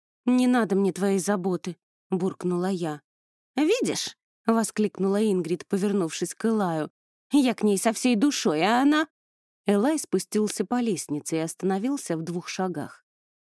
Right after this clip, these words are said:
Нахмурившись, скрестил руки на груди. «Бьюсь об заклад, идея извиниться принадлежала не Ингрид.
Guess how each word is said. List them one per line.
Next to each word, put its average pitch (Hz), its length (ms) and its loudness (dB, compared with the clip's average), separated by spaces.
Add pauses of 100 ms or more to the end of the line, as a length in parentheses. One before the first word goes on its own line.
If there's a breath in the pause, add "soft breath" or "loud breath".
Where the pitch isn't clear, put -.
(140)
Нахмурившись, 190 720 -2
скрестил 190 600 -2
руки 151 260 -4
на 151 100 -2
груди. 143 480 -6 (580)
«Бьюсь 262 380 0
об 208 100 0
заклад, 254 520 0 (240)
идея 208 420 2
извиниться 233 580 2
принадлежала 220 760 2
не 254 260 2
Ингрид. 147 560 -2